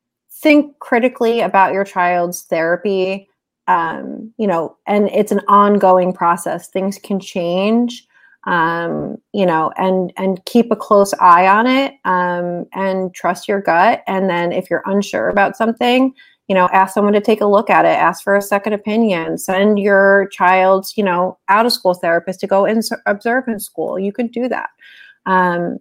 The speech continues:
you wanna really make sure that you don't look away, because the school system is really set up to not respect your child. And that when it does happen, it happens through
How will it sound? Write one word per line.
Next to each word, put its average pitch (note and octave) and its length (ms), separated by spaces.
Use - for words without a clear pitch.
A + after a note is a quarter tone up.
you G3+ 160
wanna F#3+ 380
really F#3+ 340
make F#3 240
sure E3+ 480
that E3 280
you F3 580
don't A3 280
look G#3+ 240
away, F3+ 640
because F3+ 520
the F#3+ 120
school A#3+ 460
system G3+ 420
is F3+ 180
really E3 520
set - 420
up F3+ 300
to F3+ 520
not F#3+ 520
respect - 420
your D2+ 120
child. C2+ 520
And G3 180
that F3+ 260
when F#3+ 120
it F3+ 140
does G#3 240
happen, E3+ 480
it E3+ 140
happens F3 720
through F3 340